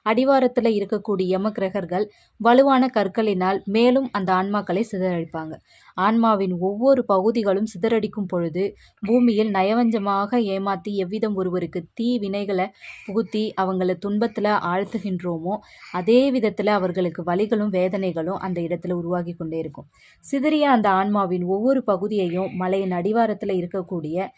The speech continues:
யமக்கிரகர்கள் மீண்டும் ஒன்றிணைத்து மலையின் உச்சியில் இருந்து வீசி எறிவாங்க. அவங்க செய்த பாவத்தின் அளவிற்கு ஏற்பதான் அவங்களின் தண்டனை காலங்களும் இந்த இடத்துல நிர்ணயம் செய்யப்படுது. செய்த பாவத்தின் விளைவாக வலிகளும் வேதனைகளும் நிரம்பிய உடலற்ற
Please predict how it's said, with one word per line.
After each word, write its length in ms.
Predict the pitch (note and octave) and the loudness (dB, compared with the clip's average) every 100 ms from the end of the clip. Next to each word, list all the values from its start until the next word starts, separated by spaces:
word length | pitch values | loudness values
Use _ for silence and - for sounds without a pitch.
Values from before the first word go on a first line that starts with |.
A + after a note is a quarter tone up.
| _ _ A3 | _ _ 0
யமக்கிரகர்கள் 840 | A3+ C4 B3+ G#3+ G#3 F#3+ F#3+ F#3+ | 2 2 2 2 0 -2 -2 -2
மீண்டும் 440 | G3+ A#3+ A#3 A3+ - | 0 2 2 0 -2
ஒன்றிணைத்து 600 | F#3 F#3 F#3+ F3+ G3+ G#3+ | -4 -2 -4 -4 -4 -2
மலையின் 320 | F#3+ F#3+ F#3+ | 0 0 -2
உச்சியில் 460 | F3+ - B3+ B3 A3+ | -6 -6 0 2 2
இருந்து 300 | F3+ F#3 F#3+ | 0 -2 -4
வீசி 360 | F#3+ G3+ F3+ | -6 -6 -6
எறிவாங்க. 360 | E3 D#3+ D#3 D#3 - - - | -6 -8 -10 -14 -18 -20 -10
அவங்க 340 | - A#3+ C#4 C#4 | 2 2 4 2
செய்த 320 | C#4 B3+ B3+ | 2 2 2
பாவத்தின் 580 | A3+ F#3+ F#3+ F#3+ G3 F3 | 4 2 2 -2 -2 -2
அளவிற்கு 500 | F3+ F#3 G3+ F3+ G3+ | -2 -2 -2 -4 -2
ஏற்பதான் 560 | F3 F3 F3+ E3 F3 F#3+ | -2 -2 -6 -2 -2 -2
அவங்களின் 420 | F3+ F3 E3+ D#3+ | -4 -4 -4 -4
தண்டனை 440 | D#3+ E3+ G#3 G#3 | -6 -4 -4 -2
காலங்களும் 580 | F#3+ E3 D#3+ D3+ D#3+ G3 | -4 -6 -6 -6 -8 -8
இந்த 200 | F#3+ E3 | -6 -6
இடத்துல 360 | D#3 D#3+ F#3 F#3 | -6 -8 -8 -6
நிர்ணயம் 440 | E3 D#3+ D#3+ G3 | -8 -8 -10 -8
செய்யப்படுது. 540 | E3 D#3 D3 D3+ D#3 - _ _ _ _ _ _ _ - _ _ | -8 -8 -10 -10 -10 -14 _ _ _ _ _ _ _ -20 _ _
செய்த 400 | - B3 C4+ C4 | 0 2 4 2
பாவத்தின் 580 | - G#3 A3 A#3 A3+ G3 | 2 2 4 0 -2 -2
விளைவாக 560 | F#3 G3+ G#3+ G3 F3 G3 | 0 0 0 0 -2 -2
வலிகளும் 540 | F#3+ G3+ A#3+ A#3+ A#3+ | 2 2 4 4 2
வேதனைகளும் 640 | F#3+ G3+ A3 G#3+ F#3+ F#3+ F#3+ | 0 0 0 -2 0 -2 0
நிரம்பிய 480 | F3+ F#3 F#3 F3 F3+ | 0 -2 0 -2 -2
உடலற்ற 520 | F#3 A3 G#3 F#3+ | -2 0 -2 -2